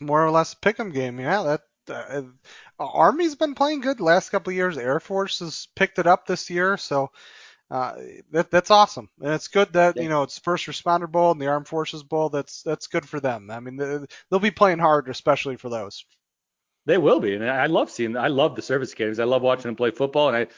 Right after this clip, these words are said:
Speaker 2: like laying money on them. If you listen to our bowl specials, which will be coming up at the end of the show, I'm sure we can talk about it, Woj, but you listen to the bowl specials, I'm gonna be hammering one of the teams in that Air Force Louisville game.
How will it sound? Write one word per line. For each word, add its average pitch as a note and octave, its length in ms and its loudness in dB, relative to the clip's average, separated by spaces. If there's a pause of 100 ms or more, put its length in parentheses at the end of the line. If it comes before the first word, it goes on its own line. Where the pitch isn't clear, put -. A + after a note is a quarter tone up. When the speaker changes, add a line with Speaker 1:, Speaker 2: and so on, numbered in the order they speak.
(120)
Speaker 2:
like B2+ 220 -2
laying C3 240 0
money C#3 260 0
on A2+ 140 0
them. A#2+ 80 -2
If B2+ 100 -6
you D3 80 2
listen D#3+ 240 -2
to C#3+ 80 0
our A#2+ 140 2
bowl C#3+ 200 2
specials, A#2+ 540 -4 (300)
which B2+ 160 -2
will C3+ 60 0
be B2+ 100 -2
coming C3 260 -2
up D3 160 2
at A#2+ 120 -2
the B2 260 0
end C3+ 160 0
of B2+ 80 2
the - 20 0
show, C#3 220 0
I'm C3 80 0
sure C3 120 -4
we B2 80 -4
can A#2+ 100 -6
talk C#3+ 260 0
about A2+ 160 0
it, A2 40 -2
Woj, A2+ 220 -2
but A2 160 -2 (320)
you C3 140 0
listen F3+ 240 2
to D#3 40 2
the C#3+ 60 4
bowl D#3 240 4
specials, C3 460 0
I'm D3+ 100 2
gonna F#3+ 140 -2
be F3+ 160 2
hammering E3 420 2
one D#3 140 2
of C#3+ 80 -2
the C#3 60 -2
teams C3 280 -6
in A#2 80 -8
that B2 160 0
Air B2 160 4
Force A#2 320 -2
Louisville A2+ 340 0
game. A2 280 -2